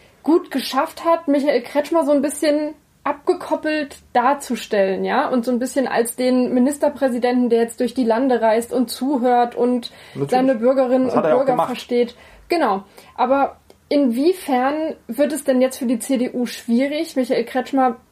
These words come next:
Speaker 1: quasi wieder zurückzubringen in seine C D U, wo sie ihn ja vorher so ein bisschen abgekoppelt haben?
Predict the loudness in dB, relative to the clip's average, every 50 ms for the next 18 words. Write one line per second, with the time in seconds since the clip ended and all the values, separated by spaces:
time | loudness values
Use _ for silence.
0 | _ _ -10 -2 0 0 2 2 2 2 2 2 2 4 2 2 0 -2 -8 -18
1 | _ -12 -6 -4 -2 0 0 0 -2 -2 -14 -10 -8 -8 -6 -4 0 0 2 2
2 | 2 2 0 0 -2 -6 _ _ _ _ _ 0 2 2 4 4 4 2 2 0
3 | 0 0 -2 -2 -2 -4 -6 -4 0 0 -2 -2 -4 -8 -4 0 0 2 2 2
4 | 2 2 4 4 2 2 2 2 2 2 2 2 4 2 2 2 0 -2 0 -2
5 | -2 0 -2 -4 -4 -4 -6 -4 -4 -6 -6 -4 -2 -4 -4 -4 -6 -6 -4 -2
6 | -2 -4 -6